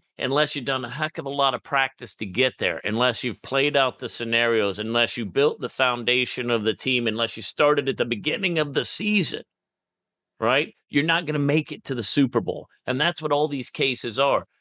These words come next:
People think when they talk about the trial, the only thing they think about is the Super Bowl. This trial where I'm in front of the jury, where I'm doing the stuff, where you're acting,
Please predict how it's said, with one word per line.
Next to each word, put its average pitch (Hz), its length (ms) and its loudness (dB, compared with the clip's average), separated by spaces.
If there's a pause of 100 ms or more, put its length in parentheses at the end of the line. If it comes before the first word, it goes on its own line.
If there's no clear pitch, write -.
(140)
People 175 320 -4
think 202 480 -2
when 143 180 -2
they 135 120 0
talk 107 320 -2
about 151 320 0
the 120 100 -8
trial, 180 640 0 (220)
the 143 160 0
only 220 260 0
thing 208 240 -4
they 185 140 0
think 180 280 -2
about 143 280 4
is 127 100 0
the 123 160 2
Super 180 380 0
Bowl. 92 260 -4 (320)
This 151 240 -2
trial 175 540 2
where 143 100 2
I'm 151 160 0
in 143 140 -4
front 170 320 0
of 151 80 -2
the 139 80 0
jury, 131 340 4
where 127 220 2
I'm 127 180 -2
doing 170 320 2
the 143 80 -6
stuff, - 380 -4
where 131 100 -4
you're 120 140 2
acting, 160 480 -2